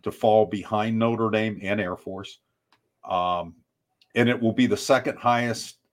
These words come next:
finish by a Notre Dame defense since the end of the Ara Parseghian era, which was nineteen seventy-four. They finished first that year, and then they finished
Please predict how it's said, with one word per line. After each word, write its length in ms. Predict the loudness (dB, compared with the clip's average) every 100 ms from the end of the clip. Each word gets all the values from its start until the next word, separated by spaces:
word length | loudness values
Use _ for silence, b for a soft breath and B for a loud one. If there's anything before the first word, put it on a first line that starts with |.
| _
finish 520 | 0 6 8 6 -2 -2
by 180 | 0
a 100 | 0
Notre 280 | 2 2 4
Dame 260 | 2 0 -2
defense 560 | -4 -2 0 -2 -2
since 380 | -8 -10 -10 -12
the 180 | -16 -10 -2
end 200 | 0 2
of 100 | 0
the 200 | -2 0
Ara 220 | 0 0
Parseghian 640 | -4 -8 -4 -4 -2 0
era, 400 | 2 4 2 2 _ _ _ _ _ _ _ _
which 200 | -2 0
was 180 | -2 -2
nineteen 440 | -2 -4 -6 -8
seventy-four. 640 | 2 2 2 -8 -6 -6 -4
They 120 | -6
finished 360 | -6 -6 -8 -6
first 320 | -2 -2 -2
that 260 | 0 0 -2
year, 180 | -4 -2
and 100 | -2
then 140 | -4
they 160 | -4 -6
finished 400 | -6 -8 -10